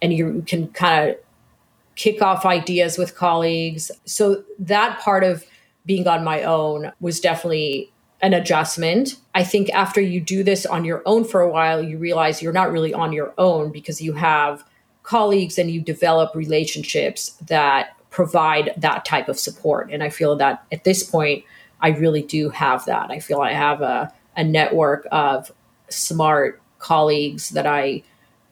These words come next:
kick off ideas and they kick off ideas with me on an ongoing basis.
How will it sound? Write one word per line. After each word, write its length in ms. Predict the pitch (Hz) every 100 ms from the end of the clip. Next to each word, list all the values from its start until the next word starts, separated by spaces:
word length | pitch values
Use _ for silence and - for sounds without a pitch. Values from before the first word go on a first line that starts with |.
| _ -
kick 240 | 185 -
off 220 | 156 147
ideas 540 | 143 147 160 156 147 139
and 100 | 143
they 140 | 143
kick 240 | 143 -
off 220 | 147 143 151
ideas 420 | 143 151 139 -
with 200 | 147 -
me 480 | 147 143 131 135 - _ 165
on 100 | 160
an 120 | 143
ongoing 480 | 151 147 151 131 147
basis. 680 | 139 - - - - -